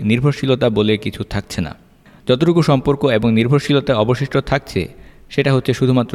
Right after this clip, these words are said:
যৌনতা ভিত্তিক এবং সংসারে কিছু বাড়তি টাকা পয়সা রোজগার করার ক্ষেত্রে। সুতরাং শুধুমাত্র সেক্স অবজেক্ট এবং পয়সা কামাই করার শ্রমিক হিসেবে নারীর ভূমিকা অবশিষ্ট রেখেছে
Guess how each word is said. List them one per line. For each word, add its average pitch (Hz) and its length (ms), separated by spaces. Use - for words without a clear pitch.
যৌনতা 127 520
ভিত্তিক 127 420
এবং 104 300
সংসারে 127 460
কিছু 113 240
বাড়তি 104 360
টাকা 101 280
পয়সা 117 260
রোজগার 101 340
করার 92 300
ক্ষেত্রে। - 320
সুতরাং 160 340
শুধুমাত্র 151 380
সেক্স 147 360
অবজেক্ট 127 360
এবং 101 180
পয়সা 139 340
কামাই 120 280
করার 117 240
শ্রমিক 139 420
হিসেবে 131 340
নারীর 113 320
ভূমিকা 120 380
অবশিষ্ট 117 400
রেখেছে 113 420